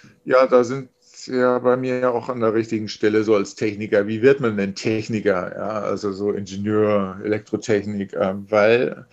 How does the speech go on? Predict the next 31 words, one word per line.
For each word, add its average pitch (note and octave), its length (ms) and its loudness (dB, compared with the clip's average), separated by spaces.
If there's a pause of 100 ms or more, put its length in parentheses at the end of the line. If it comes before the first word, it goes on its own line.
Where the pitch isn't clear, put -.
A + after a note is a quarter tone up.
(280)
ich - 100 -12
wollte D3 260 8
halt D3 160 2
wissen, D3 240 2
wie C#3 80 4
das G#2+ 160 4
Radio B2+ 300 4
funktioniert G2+ 640 -2
damals, F#2 420 -4
wie G#2+ 80 -2
Mischpult B2+ 460 4
funktioniert, F#2+ 720 -6
wie G2+ 80 -2
die A2+ 180 2
E-Gitarre G#2+ 500 2
funktioniert. F#2+ 680 -8
Ich G2+ 180 -14
wollte G2 500 0 (400)
eine A2+ 100 0
laute B2+ 300 6
P D3 440 4
A - 20 2
vielleicht A2+ 380 0
selbst G#2 460 0
bauen, F#2+ 320 -4
ja. G#2 360 -8
Ich G2 120 -12
wollte G#2+ 720 2
rocken. B2 240 -2 (500)
Und, G#2+ 280 -6
äh, G#2+ 240 0